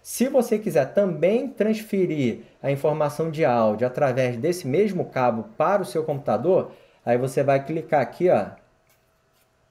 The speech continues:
na opção P C e vai acender esse ledzinho aqui escrito U S B O T G. Agora significa que a mesa, além de receber energia por esse cabo, também tá enviando e recebendo áudio pelo mesmo cabo.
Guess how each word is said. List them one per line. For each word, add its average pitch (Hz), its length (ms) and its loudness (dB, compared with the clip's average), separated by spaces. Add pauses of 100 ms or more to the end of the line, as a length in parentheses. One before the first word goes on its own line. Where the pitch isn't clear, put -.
na 131 180 2
opção 139 380 -2
P 170 220 0
C 127 440 -2 (400)
e 147 140 -2
vai 147 300 4
acender 156 400 -2
esse 151 180 -6
ledzinho 151 580 0
aqui 170 300 -2
escrito 139 520 -6
U 156 60 4
S 156 280 0
B 139 180 0
O 147 80 2
T 165 240 -2
G. 113 260 -2 (240)
Agora 131 300 2
significa 147 640 -4
que 143 100 -8
a 147 80 2
mesa, 123 520 0
além 156 400 2
de 196 80 -4
receber 156 420 -2
energia 113 480 -4
por 110 160 -6
esse 113 180 -6
cabo, 131 440 0 (260)
também 131 300 0
tá 139 160 -4
enviando 135 440 -2
e 131 40 -4
recebendo 123 580 -2
áudio 117 400 0 (460)
pelo 135 240 0
mesmo 123 320 -2
cabo. 92 320 -6